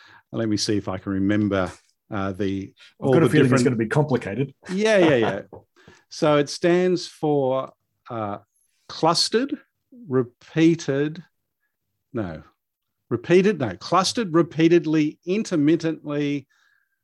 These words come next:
Speaker 1: palindromic, short repeats, something like that. It's a, it's a quite a long one. I love the fact that it got palindromic in there. I mean, that's a word that
Speaker 2: You don't,
Speaker 1: you know,
Speaker 2: you don't come across that too often.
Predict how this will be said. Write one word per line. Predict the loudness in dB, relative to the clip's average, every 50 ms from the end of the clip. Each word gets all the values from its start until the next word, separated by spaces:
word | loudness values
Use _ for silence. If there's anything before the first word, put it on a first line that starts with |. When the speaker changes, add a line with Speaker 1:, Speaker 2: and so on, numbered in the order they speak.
| _ _ _ _ _ _ _ _ _ _ _ _ -12
Speaker 1:
palindromic, | -8 -4 0 2 4 4 4 4 4 4 4 4 4 4 4 2 0 -6 -14 _ _ _ _
short | -10 -8 -6 -2 0 2 2 2 2 0 -4 _
repeats, | -6 -6 -6 -6 -2 -2 -2 -2 -2 -6 -12 -14 -14 -16 -18 -20 -20 _ _ _ -14
something | -6 -4 -2 0 0 0
like | 0 0 0 0
that. | 0 0 -2 -2
It's | -4 -6 -6
a, | -8 -8
it's | -6 -8 -8 -8 -8
a | -12
quite | -10 -4 0 0 2 2
a | 2
long | 0 -2 -2 -4
one. | -6 -6
I | -4 -2
love | -2 -2 -2 -4
the | -4 -4
fact | -4 -4 -4 -6
that | -10 -10
it | -8 -6
got | -6 -8 -8 _
palindromic | -6 -2 0 2 4 4 4 4 2 2 2 2 0 -2 -4
in | -6 -6 -6
there. | -8 -8 -6
I | -4
mean, | -2 -2 -2
that's | -2 -2 -4
a | -4 -2
word | 0 2 4 4 4 4 2 2
that | 0 0 0 -2 _ _ _ -20 -20 -20 -20 -20 -20 -10 -8
Speaker 2:
You | -8 -8
don't, | -4 0 2 2
Speaker 1:
you | 4
know, | 4 4
Speaker 2:
you | 4 2 2 2
don't | 2 2 0 0 0
come | 0 0 2
across | 2 2 2 0 0 2
that | 0 -2 -4 -2
too | 0 0 0 0
often. | 0 -4 -4 -6 -6 -6